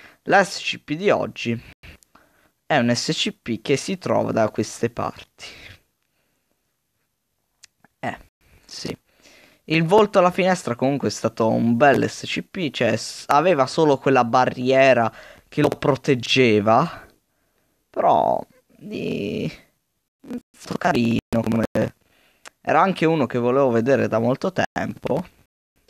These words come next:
E oggi andiamo a vedere un nuovo S C P, come sempre. E io vorrei vedere anche quell'S C P che si sta generando.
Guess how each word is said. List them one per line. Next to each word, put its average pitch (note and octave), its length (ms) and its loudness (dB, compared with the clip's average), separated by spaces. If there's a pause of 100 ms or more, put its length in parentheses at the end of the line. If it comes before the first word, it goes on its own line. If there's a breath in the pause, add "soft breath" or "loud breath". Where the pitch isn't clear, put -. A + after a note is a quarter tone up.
(480 soft breath)
E G3+ 240 2
oggi B2+ 440 2
andiamo B2+ 480 2
a D3 40 0
vedere A#2 840 2 (540 soft breath)
un A2 300 -2
nuovo A2+ 500 2
S - 280 -4
C - 200 -4
P, C3 360 -2
come G#2+ 160 -4
sempre. G#2 1000 -6 (420 soft breath)
E F3 100 0
io A3 220 6
vorrei E3 720 2
vedere C3+ 420 2
anche A#2 380 -2
quell'S A#2 480 -2
C E3 160 -2
P G#2+ 280 -2
che C3+ 140 -2
si - 160 -6
sta - 400 -4
generando. A2 1120 -2